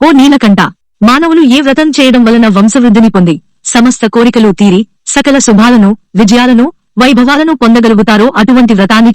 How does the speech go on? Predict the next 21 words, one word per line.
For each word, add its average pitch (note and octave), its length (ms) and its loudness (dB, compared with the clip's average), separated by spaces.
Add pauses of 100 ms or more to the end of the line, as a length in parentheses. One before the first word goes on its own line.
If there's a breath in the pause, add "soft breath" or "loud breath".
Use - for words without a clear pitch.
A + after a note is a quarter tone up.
చెప్పవలసింది," G3+ 720 0
అని A#3+ 160 2
కోరాడు. F3+ 460 -2 (320)
అందుకు B3 260 0
శివుడు, B3+ 480 0 (220)
"ఓ D4 40 0
కుమారస్వామి, B3 800 0 (260)
సర్వసంపత్కరము, C4 960 -2 (220)
ఉత్తమము, D4+ 480 -2 (200)
ఆయుష్కామార్థ C#4 720 -2
సిద్ధిప్రదమైన B3 720 0
వినాయక A#3+ 460 -2
వ్రతమనే A#3+ 440 0
వ్రతమొకటున్నది. G#3 800 -2 (280)
దీనిని D4 460 0
భాద్రపద B3+ 540 -2
శుక్ల C#4 320 -4
పక్ష - 280 -4
చవితి A#3 340 -2
నాడు A#3 380 0
ఆచరించాలి. G#3 680 -2